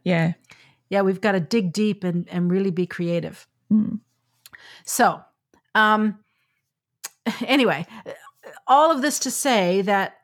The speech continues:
Speaker 2: the characters in No Way Out are actually plot devices. And because of that,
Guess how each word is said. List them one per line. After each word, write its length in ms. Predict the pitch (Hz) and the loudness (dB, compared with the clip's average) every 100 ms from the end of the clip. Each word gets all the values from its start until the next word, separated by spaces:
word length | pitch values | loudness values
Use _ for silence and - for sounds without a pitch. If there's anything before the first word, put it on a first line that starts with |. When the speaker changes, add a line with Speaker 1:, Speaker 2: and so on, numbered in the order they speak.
| _ | _
Speaker 2:
the 140 | 196 | -6
characters 580 | 214 247 277 294 269 247 - | -4 0 0 -2 -6 -8 -4
in 420 | 214 202 202 185 _ - | -4 -2 -4 -6 _ -2
No 220 | 214 214 | 2 2
Way 180 | 208 202 | 2 2
Out 320 | 196 170 170 - | 2 0 -2 -2
are 100 | 202 | 0
actually 360 | 226 - 202 | 0 -4 -8
plot 400 | 180 - 185 208 - _ _ | -8 0 0 0 -6 _ _
devices. 680 | 185 208 226 - 302 370 - - | -4 0 -2 -4 -8 -10 -12 -4
And 480 | 202 202 196 190 185 _ _ _ _ _ _ - | 0 0 0 -4 -8 _ _ _ _ _ _ -8
because 340 | 180 349 403 | -2 0 0
of 60 | - | 0
that, 280 | 180 175 | 2 2